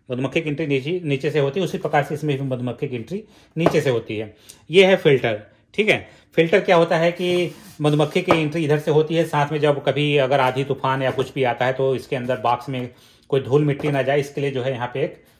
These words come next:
छोटा सा filter लगा हुआ है। ठीक है, इस तरह से लगा देंगे तो जब भी यहाँ से सिर्फ एयर जाएगा तो यहाँ से filter होकर बड़ी चीज़ें अंदर नहीं जाएंगी। जिस प्रकार से हमने ये frame बना रखा था, मधुमक्खी जो है अपना छत्ता यहाँ पे लगाती हैं, उसी प्रकार से इसमें जो है मधुमक्खी इसे यहाँ पे छत्ता बना लेंगी।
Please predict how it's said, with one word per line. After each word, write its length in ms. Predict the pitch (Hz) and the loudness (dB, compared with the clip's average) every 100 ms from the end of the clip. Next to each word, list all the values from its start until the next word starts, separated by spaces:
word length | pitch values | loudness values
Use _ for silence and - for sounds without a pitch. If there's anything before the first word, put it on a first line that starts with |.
| _ | _
छोटा 140 | 135 131 | -10 -6
सा 140 | 170 | -4
filter 320 | 160 160 147 | -4 -4 -2
लगा 200 | 123 107 | -2 -2
हुआ 220 | 101 101 98 | -6 -8 -12
है। 140 | 98 101 _ _ - - - _ - - _ | -14 -20 _ _ -20 -18 -18 _ -20 -20 _
ठीक 120 | - 196 | -6 -2
है, 80 | |
इस 120 | 143 - | -2 0
तरह 120 | 143 | 0
से 140 | 147 | 2
लगा 240 | 139 131 139 | 2 4 2
देंगे 220 | 143 160 | 0 -2
तो 120 | 156 | -2
जब 160 | 135 123 | -4 -2
भी 100 | 139 | -2
यहाँ 140 | 135 | -2
से 80 | 131 | -2
सिर्फ 180 | 143 143 | -4 2
एयर 220 | 127 135 | 4 4
जाएगा 300 | 127 123 156 | 2 0 -2
तो 40 | |
यहाँ 120 | 143 | -4
से 80 | 139 | -6
filter 320 | 143 120 123 | -4 -2 -2
होकर 140 | 123 143 | -2 -2
बड़ी 240 | 123 123 | -2 -4
चीज़ें 240 | 120 120 120 | -4 -6 -6
अंदर 200 | 113 139 | -6 -6
नहीं 200 | 117 110 | -8 -6
जाएंगी। 400 | 104 101 101 - _ _ _ - - | -8 -10 -16 -20 _ _ _ -18 -2
जिस 120 | 170 | 0
प्रकार 260 | - 175 180 | 2 4 4
से 100 | 180 | 2
हमने 180 | 170 165 | 0 2
ये 120 | 165 | 2
frame 300 | 160 202 180 | 2 0 0
बना 160 | 156 165 | 0 0
रखा 300 | 151 - 131 | 0 0 0
था, 160 | 143 | 2
मधुमक्खी 520 | 170 143 135 131 - | 0 -2 -2 -4 -6
जो 100 | 143 | -2
है 80 | 139 | 0
अपना 120 | 143 | 0
छत्ता 300 | 131 131 - | -4 -4 -4
यहाँ 200 | 139 127 | -2 0
पे 60 | 139 | 0
लगाती 360 | 135 120 - 120 | 0 0 -4 -6
हैं, 200 | 131 208 - - - - | -6 -8 -14 -20 -16 -8
उसी 160 | 147 | 0
प्रकार 280 | 220 165 151 | 2 4 2
से 200 | 139 175 | 2 0
इसमें 240 | 143 160 143 | -2 -2 0
जो 100 | 139 | 0
है 80 | |
मधुमक्खी 480 | 143 127 127 120 156 | 0 0 -2 -4 -6
इसे 140 | 127 131 | -4 -4
यहाँ 120 | 120 | -4
पे 100 | 160 | -6
छत्ता 280 | - - 113 | -6 -6 -4
बना 200 | 107 104 | -4 -6
लेंगी। 340 | 104 107 110 | -6 -10 -14